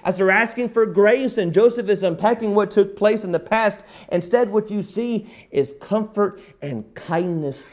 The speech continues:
and grace. There ought to be a lot of sympathy from one to another when we realize the pain one another has faced. There's a story of, of a boy who went to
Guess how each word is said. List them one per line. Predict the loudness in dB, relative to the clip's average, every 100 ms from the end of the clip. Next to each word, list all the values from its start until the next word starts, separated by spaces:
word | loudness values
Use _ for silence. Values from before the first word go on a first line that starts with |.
| -20 _
and | -8 -6 -6
grace. | -6 -8 -10 -18 -16 -14 -16 -20 _ -20 -20 _ _ _ _ _ _ _ _ _ _ _ _ _ _ _ _ _
There | -4
ought | -2
to | 0
be | 0
a |
lot | -2 -2 0
of | -2
sympathy | -2 -8 -6 -8 -8
from | -8 -8
one | -8 -8
to | -8
another | -8 -10
when | -10 -10
we | -12
realize | -8 -8 -8 -10 -14
the | -18
pain | -16 -16 -14
one | -14
another | -12 -12 -12 -14
has | -16
faced. | -20 -20 -20 -20 _ _ _ _ _ _ _ _ _ _
There's | -14 -14
a |
story | -4 0 0
of, | -2
of | -12
a |
boy | -4 -4 -4
who | -6
went | -10 -10
to | -12 -12 -14